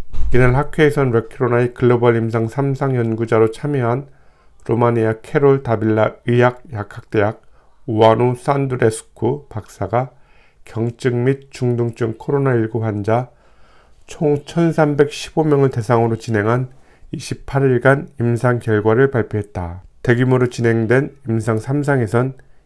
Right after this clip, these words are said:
입원 및 산수 치료가 필요한 상태로 악화하거나 사망한 환자의 비율을 나타내는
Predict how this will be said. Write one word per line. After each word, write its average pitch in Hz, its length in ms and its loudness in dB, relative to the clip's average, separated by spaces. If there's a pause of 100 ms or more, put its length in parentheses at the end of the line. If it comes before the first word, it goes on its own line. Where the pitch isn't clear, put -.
(140)
입원 117 480 2
및 131 340 0
산수 143 460 -2
치료가 123 440 -2
필요한 123 420 -2
상태로 135 720 -4 (340)
악화하거나 113 1160 -4
사망한 135 520 0
환자의 139 480 0
비율을 113 360 0
나타내는 104 720 -4